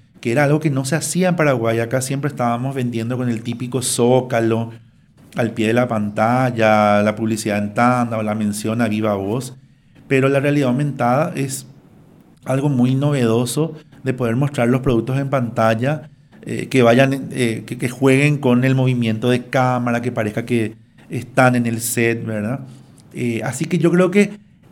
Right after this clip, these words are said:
estos caminos de inspo-, de, de, de innovación son constantes. Entonces me parece que la innovación y, y tratar de estar a tono con lo nuevo es fundamental en donde estamos,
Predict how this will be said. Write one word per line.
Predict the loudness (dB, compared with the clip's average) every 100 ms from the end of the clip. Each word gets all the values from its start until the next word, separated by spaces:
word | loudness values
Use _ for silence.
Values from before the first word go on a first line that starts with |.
| -8
estos | -2 -2 0 0
caminos | 2 2 2
de | 2
inspo-, | 0 -2 -4
de, | -2 -4
de, | -4 -2 -2 -2
de | -2 -2
innovación | 0 2 2 0 -2 2 4 4 2 -4 -20 _ -10
son | -4 -2
constantes. | 0 0 0 2 2 2 -2 -4
Entonces | -4 -2 -2
me | 0
parece | 0 0 -2 -2
que | -2 -4 -8 _ _ -8
la | -2
innovación | 0 2 2 0 -2 0 4 6 4
y, | 0 -6 -8
y | -12
tratar | -4 0 0 2 4 4 2
de | 0 0 -2 -8 -20 -10 -6
estar | -6 2 4 4
a | 0 2
tono | 4 6 6
con | 6 6
lo | 6
nuevo | 2 2 4 6 4 2
es | -2 -4
fundamental | -4 -2 -2 -2 -2 0 2 2
en | 2
donde | 0 -2
estamos, | -6 -4 -4 -4 -6